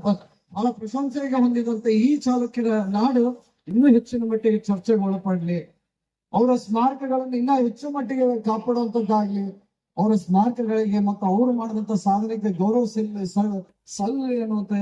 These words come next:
ವಿಚಾರವನ್ನು ಇಟ್ಕೊಂಡು ಈ ನಡಿಗೆಯನ್ನ ಮಾಡಿದ್ರು. ಅದ್ರ ಜೊತೆಗೆ ಇನ್ನೂ ಒಂದು ಕಾರಣ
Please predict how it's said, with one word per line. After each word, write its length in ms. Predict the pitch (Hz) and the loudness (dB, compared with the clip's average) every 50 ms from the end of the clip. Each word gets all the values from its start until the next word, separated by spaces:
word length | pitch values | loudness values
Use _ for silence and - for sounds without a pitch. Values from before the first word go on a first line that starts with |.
| 202 185 | -2 -2
ವಿಚಾರವನ್ನು 540 | 180 175 - 214 196 196 202 196 190 190 185 | -4 -2 -2 -2 -2 -2 -2 -4 -4 -4 -6
ಇಟ್ಕೊಂಡು 440 | 185 190 - 240 262 254 233 220 226 226 - _ _ _ _ - | -6 -6 -4 -2 -2 -2 -2 -4 -4 -6 -8 _ _ _ _ -4
ಈ 60 | 165 | -2
ನಡಿಗೆಯನ್ನ 480 | 175 175 175 175 175 170 180 175 170 170 | -2 0 0 -2 -2 -2 -4 -4 -4 -4
ಮಾಡಿದ್ರು. 400 | 165 160 156 156 151 135 107 - - _ _ _ _ _ _ _ _ _ _ _ - | -4 -4 -6 -8 -8 -10 -12 -16 -18 _ _ _ _ _ _ _ _ _ _ _ -4
ಅದ್ರ 180 | 180 180 208 | -2 0 2
ಜೊತೆಗೆ 480 | 214 208 - - 208 220 240 277 277 269 | 2 2 2 0 0 0 0 0 0 0
ಇನ್ನೂ 200 | 254 247 269 294 294 294 | 0 0 0 0 0 0
ಒಂದು 140 | 277 269 262 | -2 -2 -2
ಕಾರಣ 220 | - 262 262 254 | -2 -2 -2 -2